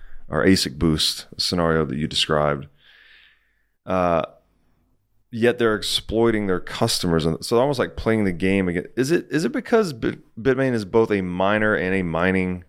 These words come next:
hardware provider that's creating these sort of game theoretic conundrums?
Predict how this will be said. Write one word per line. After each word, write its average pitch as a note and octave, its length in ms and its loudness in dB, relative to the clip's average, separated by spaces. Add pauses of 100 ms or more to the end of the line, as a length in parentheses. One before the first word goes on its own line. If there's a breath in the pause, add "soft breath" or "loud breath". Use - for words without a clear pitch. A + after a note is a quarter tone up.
(100)
hardware F2+ 480 0
provider F#2+ 640 -2
that's B2 280 -4
creating B2 580 -2
these A#2 160 -2
sort A#2+ 180 2
of F2+ 120 -4
game G#2 340 2
theoretic G#2 600 0
conundrums? G#2+ 800 0